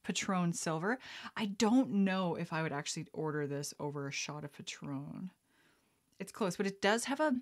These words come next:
it's not a mezcal, so it's not, like, a smoky tequila, but it's got a little bit of, like, history <laughs> to it. <laughs> But I mean, like, it's got more of, like, a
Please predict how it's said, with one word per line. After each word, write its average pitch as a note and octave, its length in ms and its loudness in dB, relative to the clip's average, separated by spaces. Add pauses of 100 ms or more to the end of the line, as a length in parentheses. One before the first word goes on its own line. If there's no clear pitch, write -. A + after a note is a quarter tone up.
(460)
it's G3+ 100 0
not G#3 160 6
a C4 60 8
mezcal, A3+ 560 2
so - 100 -6
it's G3 80 -2
not, F3+ 180 0
like, F#3+ 140 -6
a E3 40 -4
smoky G#3 920 0
tequila, A3+ 480 -2
but G#3+ 100 -2
it's - 80 -8
got F#3+ 160 -2
a F3+ 80 -2
little F#3 500 -2
bit G#3 200 -2
of, G3 160 -6
like, F3+ 280 -6 (3000)
history G#3 680 2
<laughs> - 80 -8
to G#3+ 280 8
it. G3+ 220 -4 (460)
<laughs> E4 120 6 (180)
But A3 120 6
I G#3+ 80 10
mean, G3+ 300 8
like, F#3 260 2 (800)
it's - 180 -2
got - 280 0
more G#3+ 200 2
of, G#3 80 -2
like, G3 180 -6
a E3 160 -6